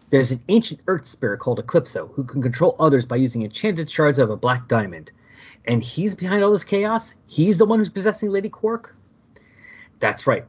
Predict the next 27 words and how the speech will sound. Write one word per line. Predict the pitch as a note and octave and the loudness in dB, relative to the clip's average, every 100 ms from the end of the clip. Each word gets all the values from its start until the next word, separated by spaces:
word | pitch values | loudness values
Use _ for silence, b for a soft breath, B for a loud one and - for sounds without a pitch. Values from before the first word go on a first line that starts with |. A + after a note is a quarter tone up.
| _ | _
which | C3 B2+ | -8 -4
is | B2 | -6
why, | G2+ C3 C#3 D3 D3 _ - | 0 2 2 0 -8 _ 0
one | C3 A#3+ | 2 2
question, | - D3+ - F#2+ | 0 -2 -4 -10
Docs. | F2 E2+ - - - _ _ _ | -14 -14 -14 -20 -20 _ _ _
What | C3+ C4+ | -2 0
are | G3 | 0
we | A2 A2 C3 G3+ D3 | -2 -6 -2 -2 -2
doing | A2+ A#2+ A2 | -2 -2 -4
here? | G2 F#2+ C#2 - _ - | -8 -14 -14 -20 _ -2
And | C#3+ A2+ | -2 0
don't | - D3 - | 2 2 0
tell | - D3+ | -6 -4
me | C3 | -2
we're | B2 A#2 | -2 -4
on | |
a | G#2+ | -4
diplomatic | - A2+ A2 A2 G#2+ | -4 -4 -4 -6 -6
mission. | G#2+ G#2+ - - b b - | -10 -12 -16 -20 b b -6
You | G3+ | -2
made | F#3+ E3+ | 0 0
your | D3 | -2
feelings | - C#3 B2 | 0 0 0
for | A#2+ - | -6 -4
Earth | C#3+ - | -4 -4
culture | - C3+ - - | -8 -8 -8 -16